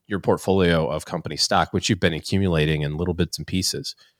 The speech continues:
So I think you have to have a selling strategy, just like you have a buying strategy when it comes to this.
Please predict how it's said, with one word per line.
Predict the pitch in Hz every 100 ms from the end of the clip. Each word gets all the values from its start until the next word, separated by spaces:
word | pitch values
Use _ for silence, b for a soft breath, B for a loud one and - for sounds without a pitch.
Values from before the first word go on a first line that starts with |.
| b b _ _ _ _
So | - 135 107
I | 101
think | 170 156
you |
have | 135
to | 120
have |
a | 90
selling | - 113 110 101
strategy, | - 98 92 82 85
just | 90
like | 92 -
you |
have | 80
a | 76
buying | 95 101 87
strategy | - 85 80 82
when | 85
it |
comes | - 82
to | -
this. | 90